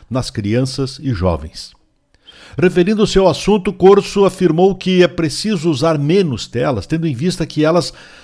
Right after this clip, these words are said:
não nos fazem bem e o preço de seu uso é caro demais. Lembra de pesquisas realizadas nos Estados Unidos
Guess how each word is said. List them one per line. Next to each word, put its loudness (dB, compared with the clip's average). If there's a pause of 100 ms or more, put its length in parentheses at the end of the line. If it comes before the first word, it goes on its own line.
não 4
nos 2
fazem -2
bem -2 (240)
e -6
o -4
preço -8
de -10
seu -6
uso -2
é -4
caro -6
demais. -8 (840)
Lembra 2
de -4
pesquisas -2
realizadas -2
nos -6
Estados -6
Unidos -4